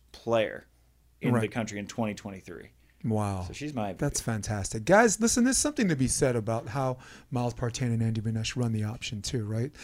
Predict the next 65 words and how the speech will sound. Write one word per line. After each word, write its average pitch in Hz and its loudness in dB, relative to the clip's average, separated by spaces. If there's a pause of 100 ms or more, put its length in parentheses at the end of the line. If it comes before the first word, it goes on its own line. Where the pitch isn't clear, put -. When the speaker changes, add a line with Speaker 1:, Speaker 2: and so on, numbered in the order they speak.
(260)
Speaker 2:
Like, 131 2
you 156 6
notice 202 6
the 160 8
way 147 10
the 135 6
Swedes 135 2
run 123 2
the 113 4
option. 113 -2
They 117 0
have 139 -4
kind 160 2
of 131 0
this 120 0
face 131 -2
the 127 -4
net 117 -4
thing, 117 -6 (380)
and 117 -4
they, 127 -2
they 160 4
know 147 8 (340)
if 135 2
they're 147 6
doing 151 4
that, 123 -4
they 139 -2
have 131 -6
to 135 -4
be 117 -4
accurate 117 -8
'cause 120 -8
now 139 -2
their 139 0
margin 127 -2
for 127 -10
error 143 -6
is 117 -6
gonna 117 -4
be 113 -6
back 110 -10
and 110 -12
front. 113 -12
So 123 -10
anything 131 -6
inaccurate 123 -8
is 117 -14
gonna 123 -8
go 123 -8
behind 117 -8
the 113 -6
hitter's 113 -8
head, 131 -8 (320)
or - 6
they're 127 6
gonna 123 0
jam 123 -2
their 110 -4
hitter 110 -6
if 143 -6
the - -6
blocker's 113 -8
not 110 -10
full. 107 -12